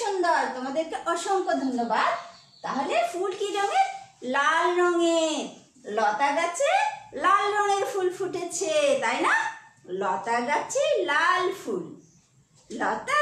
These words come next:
গাছে লাল ফুল। আচ্ছা, তাহলে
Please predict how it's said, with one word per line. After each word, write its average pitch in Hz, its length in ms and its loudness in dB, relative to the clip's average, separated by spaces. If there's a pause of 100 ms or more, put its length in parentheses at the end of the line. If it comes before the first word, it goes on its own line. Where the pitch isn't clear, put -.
(120)
গাছে 233 380 0 (280)
লাল 339 460 4 (160)
ফুল। 202 240 -6 (200)
আচ্ছা, - 280 -4 (1700)
তাহলে 247 400 0